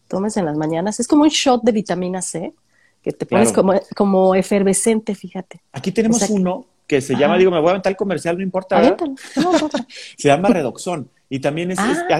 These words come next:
Speaker 2: es, es el mismo bote, así como lo mostraste.
Speaker 1: Sí, un
Speaker 2: Es, y es
Speaker 1: efervescente.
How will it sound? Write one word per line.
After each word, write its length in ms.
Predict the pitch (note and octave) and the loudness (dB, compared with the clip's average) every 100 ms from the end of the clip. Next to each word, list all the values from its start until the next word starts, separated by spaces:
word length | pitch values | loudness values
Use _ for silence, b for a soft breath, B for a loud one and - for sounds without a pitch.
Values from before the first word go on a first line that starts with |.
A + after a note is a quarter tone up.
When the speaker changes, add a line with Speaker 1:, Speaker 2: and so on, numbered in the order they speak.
| - | -2
Speaker 2:
es, 160 | - - | -8 -6
es 140 | F#3+ | -2
el 120 | A#3 | 0
mismo 340 | G#3 A#3 A#3 G#3+ | 2 0 0 0
bote, 260 | G3+ G#3 | -2 -2
así 160 | A3+ F#3 | -4 -4
como 200 | G#3+ G3 | -6 -4
lo 100 | E3+ | -6
mostraste. 580 | D3+ - E3+ E3 - F#2 | -6 -2 -2 -2 -4 -8
Speaker 1:
Sí, 260 | - C4+ C#4+ D4 | -4 -2 0 4
un 140 | C4 | 4
Speaker 2:
Es, 60 | E4+ | 6
y 20 | |
es 60 | |
Speaker 1:
efervescente. 380 | D4 A#3+ B2+ A#3+ | 6 6 6 6